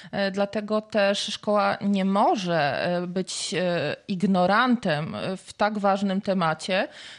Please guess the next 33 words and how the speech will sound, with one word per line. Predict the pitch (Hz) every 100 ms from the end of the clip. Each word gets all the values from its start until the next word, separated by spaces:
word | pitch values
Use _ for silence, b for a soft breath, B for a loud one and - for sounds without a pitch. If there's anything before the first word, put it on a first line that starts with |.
| B
e, | 214 214
i | 214
powinno | 220 208 226 214
się | 220 -
o | 190
tym | - 208 196
mówić, | 202 185 175 117 - -
bo | 190 185 180 175 180 - _ _
co | - - 302 226 -
dzieje | 175 196 196
się, | 196 - 214 214 208
kiedy | - 214 190 196 196 196 - B B B B _
komuś | - 277 240 226 226 220 -
z | -
klasy, | - 220 190 - 214 208 277 349 _ b b -
e, | 208 214 208 214 -
umrze | 240 226 220
kolega, | 220 214 196 175 135
umrze | - 208 208 208
koleżanka? | 208 208 202 196 180 175 - - -
Jak | 226 269
ma | 302 302
się | 311
ta | 311 285 277
klasa | 277 277 - 285
zachować? | 294 277 208 151 69 - -
Co | -
ma | 220 254
zrobić | 247 247 285
w | -
tym | 302 311
czasie | 302 302
nauczyciel? | 302 294 277 269 196 170 -